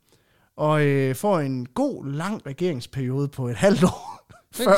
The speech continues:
Speaker 2: seks, seks klare måneder.
Speaker 1: før han må søge eksil, fordi at Første Verdenskrig starter.
Speaker 2: Nå, fej. Ja, okay.
Speaker 1: Ja.
Speaker 2: Og det starter jo lige om hjørnet jo også.
Speaker 1: Det er også det.
Speaker 2: Ja, ja.
Speaker 1: Men det betyder altså, at Frans, han er et pubeshår fra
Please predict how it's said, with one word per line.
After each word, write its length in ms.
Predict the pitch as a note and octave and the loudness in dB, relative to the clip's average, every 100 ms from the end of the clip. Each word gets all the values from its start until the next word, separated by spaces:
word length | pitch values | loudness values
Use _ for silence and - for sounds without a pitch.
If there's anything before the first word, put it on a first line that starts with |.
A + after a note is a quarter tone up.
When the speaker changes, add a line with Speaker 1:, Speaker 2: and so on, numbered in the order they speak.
| - | 4
Speaker 2:
seks, 240 | B3 - G3+ | -2 -6 -4
seks 240 | A#3 - | -4 -4
klare 240 | - G3+ | 0 0
måneder. 420 | G3+ G3+ G#3 C#3 A2+ | 2 0 0 -2 -2
Speaker 1:
før 220 | - G#3+ | 4 6
han 180 | A#3 F#3 | 6 4
må 120 | E3 | 4
søge 240 | F3+ E3+ | 4 4
eksil, 500 | E3 - C4+ F#3 C3 | 2 -2 -2 -2 -4
fordi 280 | B2+ E3 E3+ | -6 -6 -4
at 100 | C#3 | -4
Første 260 | F#3+ F#3+ D3+ | -4 -6 -4
Verdenskrig 420 | E3 F3+ - C#3+ | -6 -4 -4 -6
starter. 320 | - C3+ B2+ - _ _ | -6 -8 -10 -16 _ _
Speaker 2:
Nå, 60 | A#3+ | -10
fej. 260 | - D3 - _ _ _ | -8 -8 -10 _ _ _
Ja, 180 | B2+ B2+ | -6 -4
okay. 280 | C#3 C#3+ B2 - _ | -4 -6 -6 -10 _
Speaker 1:
Ja. 160 | D#3+ B2 - _ _ _ _ | -4 -4 -6 _ _ _ _
Speaker 2:
Og 60 | D#3 | -14
det 60 | |
starter 280 | C3 E3+ D#3 | -6 -2 -2
jo 40 | C#3+ | 0
lige 120 | D3+ | 0
om 80 | C#3 | 0
hjørnet 280 | C#3+ D#3 | 0 0
jo 80 | C3 | -2
også. 200 | C3 - - - | -4 -8 -10 -4
Speaker 1:
Det 60 | |
er 40 | D3+ | -2
også 120 | D3+ | 0
det. 200 | E3 D#3 - | -2 -4 -4
Speaker 2:
Ja, 220 | F3 D3+ | -2 -2
ja. 60 | C#3 - | -4 -6
Speaker 1:
Men 120 | E3+ | -2
det 100 | E3+ | -2
betyder 260 | A3+ G#3+ B3+ | -2 0 2
altså, 160 | F#3 F3 | 2 -2
at 100 | - | -4
Frans, 340 | G3+ G#3+ D3+ | -2 -2 -2
han 220 | F3+ F#3+ | -2 -2
er 100 | E3 | -4
et 100 | D3 | -6
pubeshår 1000 | - - B3+ C4+ A3 - E3+ C#3+ F2+ _ _ _ _ _ _ - | -10 -6 -4 -2 -4 -2 -2 -2 -6 _ _ _ _ _ _ -14
fra 340 | - E3 D3 | -4 -2 -2